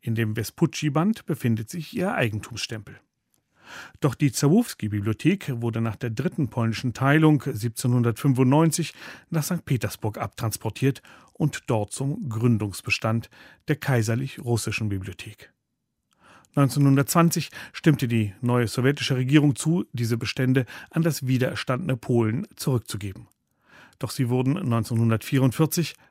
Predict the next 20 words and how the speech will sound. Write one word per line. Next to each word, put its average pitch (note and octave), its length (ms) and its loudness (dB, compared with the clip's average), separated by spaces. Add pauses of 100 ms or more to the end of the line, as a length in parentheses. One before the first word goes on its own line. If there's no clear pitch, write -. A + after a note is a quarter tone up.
(160)
nach C3+ 320 0
der G2+ 160 -6
Niederschlagung G#2+ 680 -2
des A2+ 280 -8
Warschauer A2+ 480 0
Aufstandes, D3 640 2 (340)
von F3 220 -2
deutschen B2+ 340 0
Truppen B2 380 -2 (220)
systematisch C3+ 840 0
verbrannt. G#2+ 580 -4 (800)
Seither E3 760 4
wird E3+ 260 -8
nach D#3 140 -2
den F3 180 2
Resten B2 440 0
der A2+ 120 -2
alten A2+ 320 -2
Sawowski-Bibliothek A#2+ 1120 -2
gesucht. A#2 480 -4